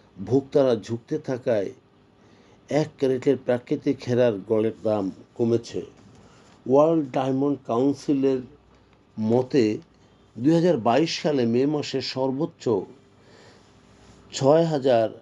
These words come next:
আটশো উনিশ ডলার এবং সেটি দুই হাজার চব্বিশ সালের ডিসেম্বর অবধি চার হাজার নয়শো সাতানব্বই ডলারে নেমে আসে।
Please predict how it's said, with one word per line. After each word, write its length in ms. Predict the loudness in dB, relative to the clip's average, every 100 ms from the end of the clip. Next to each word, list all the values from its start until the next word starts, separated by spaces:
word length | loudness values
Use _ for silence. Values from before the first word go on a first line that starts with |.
| _ _ _ _ _ _ _ -12
আটশো 680 | -8 -8 -10 0 2 2 0
উনিশ 320 | 0 0 0
ডলার 380 | 0 2 2 0 -4 -12
এবং 320 | -8 -2 0 0
সেটি 600 | -4 -4 -2 -4 -4 -10 _ -6
দুই 180 | 0 0
হাজার 200 | 2 -2
চব্বিশ 420 | 0 0 0 0 0
সালের 340 | 0 0 -2
ডিসেম্বর 500 | -4 0 2 4 4
অবধি 480 | 2 0 -2 -4 -6 -16 _ -20 _ _
চার 320 | 0 2 2 2
হাজার 360 | 0 0 0 -4 -16 _ _ _
নয়শো 480 | 2 4 4 2 -4
সাতানব্বই 680 | -2 -6 -4 -4 -2 -2 0
ডলারে 440 | 0 0 2 2
নেমে 320 | 0 0 0
আসে। 320 | -4 -6 -14